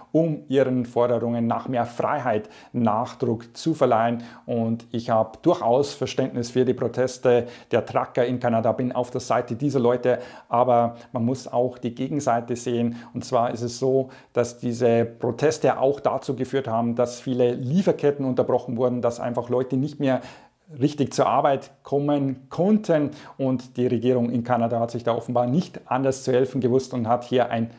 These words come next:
Notstandsgesetz aktiviert, wodurch der Staat relativ einfach ohne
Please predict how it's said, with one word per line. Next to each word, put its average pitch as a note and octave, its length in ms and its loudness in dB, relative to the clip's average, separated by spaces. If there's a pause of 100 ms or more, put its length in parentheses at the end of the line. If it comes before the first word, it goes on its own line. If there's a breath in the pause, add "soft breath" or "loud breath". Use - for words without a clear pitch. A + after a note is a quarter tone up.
(140 loud breath)
Notstandsgesetz C3 1400 2
aktiviert, B2+ 540 0 (220 loud breath)
wodurch B2 320 -2
der A#2+ 140 -4
Staat A2 420 0 (240 loud breath)
relativ C3 460 2
einfach A#2+ 560 -2 (180)
ohne F3 480 6